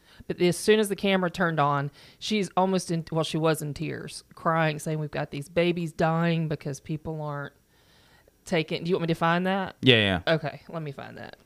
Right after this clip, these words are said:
Speaker 1: Let me
Speaker 2: Yeah.
Speaker 1: just do some research over here.
Speaker 2: And then we'll, uh, we'll get into some funny stuff. We don't, we didn't do, um, I didn't have any TikToks, by the way, for tonight.
Speaker 1: Why not? We've
Speaker 2: Well,
Speaker 1: been
Speaker 2: you
Speaker 1: watching 'em all week.
Speaker 2: I know. Well, I guess I could go through our messages and see what I've sent you.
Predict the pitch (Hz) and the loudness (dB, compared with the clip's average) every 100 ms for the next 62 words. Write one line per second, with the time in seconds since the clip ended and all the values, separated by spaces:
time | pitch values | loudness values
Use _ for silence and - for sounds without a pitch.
0 | - 254 85 82 160 - 143 - - - | -6 -2 -2 -4 -8 -16 -16 -20 -18 -16
1 | - - - - - - - - - 208 | -16 -16 -14 -14 -14 -14 -14 -4 0 4
2 | 104 98 92 90 87 87 82 80 85 90 | 4 4 4 6 6 4 4 4 2 2
3 | 92 90 82 82 78 80 80 - 80 80 | 2 2 0 -2 0 -2 -4 -2 -2 -2
4 | - 78 127 202 254 - 170 269 247 190 | -2 0 6 6 6 6 6 6 4 6
5 | 170 175 156 151 147 139 131 - 156 214 | 8 8 8 8 8 6 2 2 2 2
6 | - 123 147 160 123 - - 175 - 123 | 0 0 0 2 0 0 -2 -2 0 2
7 | 104 - 92 98 92 90 92 95 95 95 | 2 -2 0 2 4 2 2 2 0 -6
8 | _ _ - - _ _ - 110 - 98 | _ _ -20 -20 _ _ -4 -2 0 0
9 | 95 92 - _ _ 196 196 220 233 - | 2 0 -2 _ _ -10 -6 -4 -4 -6
10 | 185 - _ _ - 107 - - 180 127 | -8 -8 _ _ -6 -6 -6 -10 -2 0
11 | 139 170 240 - 214 180 170 175 254 262 | 0 -2 -6 -8 -6 -4 -4 -4 -6 -8
12 | - - - - _ - 95 90 90 90 | -12 -20 -20 -20 _ -2 0 2 0 -2
13 | 87 - 98 120 143 - 107 85 92 85 | -4 -6 -2 0 -2 -4 -4 -2 -2 -2
14 | 87 87 85 90 - 85 85 80 87 87 | -2 -2 -2 -4 -8 -6 -6 -6 -6 -4
15 | 76 - 82 82 - 85 | -6 -8 -10 -8 -8 -6